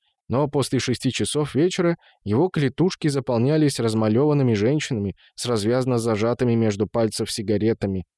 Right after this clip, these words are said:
в сари, обёрнутых невероятно низко на животе, в блузках, скрывающих верхнюю часть тела не более бюстгальтера, или в девчачьих платьицах. В воздухе стоял аромат жасмина и камелий, а на запястьях и щиколотках женщин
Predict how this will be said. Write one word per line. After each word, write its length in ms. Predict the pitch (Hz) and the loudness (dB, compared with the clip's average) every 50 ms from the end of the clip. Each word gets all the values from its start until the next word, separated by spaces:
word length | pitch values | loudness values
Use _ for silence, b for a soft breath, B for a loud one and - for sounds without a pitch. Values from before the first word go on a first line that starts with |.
| _ _ _ _ _ _ _ _ _ | _ _ _ _ _ _ _ _ _
в 60 | - | -12
сари, 420 | - - 160 175 180 147 101 85 - _ _ | -8 -4 -2 -2 -2 -2 -4 -6 -10 _ _
обёрнутых 720 | - 117 117 110 123 131 135 127 123 120 - 127 110 - - | -4 -2 0 0 0 2 2 2 2 0 0 -2 -2 0 0
невероятно 540 | 131 127 123 123 123 120 127 120 - - 120 | 0 0 0 0 0 0 -2 -2 -2 0 0
низко 380 | 117 113 127 127 - - 123 | 2 2 2 0 -2 -2 -2
на 120 | 113 110 104 | 0 0 0
животе, 480 | 113 113 110 110 107 - 123 120 110 - _ _ _ _ _ _ _ | 2 2 2 0 0 -2 -2 -2 -4 -6 _ _ _ _ _ _ _
в 100 | - 92 | -8 -4
блузках, 560 | 95 113 127 135 147 - - - 107 - - _ _ _ | 0 2 2 2 2 2 0 -2 -4 -4 -4 _ _ _
скрывающих 720 | _ - - - 135 127 123 123 120 110 - 127 113 - - | _ -10 -6 -2 0 0 2 2 2 0 0 -2 -4 -2 -2
верхнюю 420 | 120 120 117 107 - 123 117 113 | 0 0 0 -2 -2 0 0 0
часть 320 | 104 - 120 110 98 - - | 0 0 -2 -2 -2 -2 -4
тела 280 | 127 127 123 120 117 | -2 0 2 2 2
не 100 | 120 123 | 2 0
более 360 | 123 120 135 135 123 117 117 110 | 0 0 0 2 2 4 2 2
бюстгальтера, 720 | 107 123 117 113 107 120 117 110 104 - - 107 110 113 b b b b b b | 2 2 0 0 0 0 0 0 0 -2 -4 -4 -4 -4 b b b b b b
или 220 | - 196 220 208 | -2 0 2 2
в 80 | 175 147 | 2 0
девчачьих 840 | 139 139 143 135 - - 160 190 180 - - 175 160 - - - - - _ | 0 0 -2 -2 -2 -2 -2 -2 -2 -2 -2 -4 -4 -4 -6 -12 -18 -12 _
платьицах. 680 | - 110 117 117 107 - - 107 - - - - 110 - _ _ _ _ _ _ _ _ _ _ _ | -2 0 0 0 0 -2 -4 -8 -8 -8 -10 -10 -12 -14 _ _ _ _ _ _ _ _ _ _ _
В 100 | 87 95 | -2 0
воздухе 480 | 104 135 202 185 170 180 170 - - 165 | 0 2 0 0 0 -2 -2 -2 -4 -4
стоял 340 | - - 160 165 170 165 | -2 0 2 2 4 4
аромат 300 | 165 151 156 156 160 160 | 2 2 2 2 0 0
жасмина 600 | 143 131 147 151 - - 147 156 175 165 165 165 | 0 0 -2 -2 -2 -2 -2 0 2 2 2 2
и 40 | 151 | 0
камелий, 580 | 143 - 160 156 165 165 156 143 104 87 95 - - _ _ _ _ _ _ _ _ _ _ _ _ _ - | 0 0 0 2 2 2 2 0 0 -2 -4 -8 -14 _ _ _ _ _ _ _ _ _ _ _ _ _ -4
а 280 | 113 123 123 123 95 | -2 -2 0 0 0
на 100 | 127 131 | 0 0
запястьях 640 | 120 123 123 117 - 151 180 160 - - - 95 - | 0 -2 -4 -2 0 0 0 0 0 -2 -4 -4 -4
и 60 | 104 95 | -2 -4
щиколотках 640 | - - 208 - - 123 104 - - 107 101 98 | -2 -4 -2 0 0 0 0 0 0 0 0 2
женщин 400 | 98 107 107 104 - - 113 104 | 2 2 2 0 0 -2 -4 -6